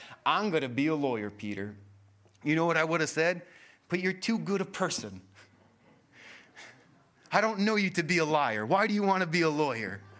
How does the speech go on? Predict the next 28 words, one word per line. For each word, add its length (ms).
Okay, 180
this 240
is 120
my 280
uneducated 800
Peter 260
coming 380
out. 180
I 80
don't 220
know 180
a 40
lot 240
of 100
things, 340
right? 260
And 80
then 100
I 100
look 180
at 100
this 160
Harry 360
guy. 360
He's 200
a 40
Romanian 520
lawyer. 380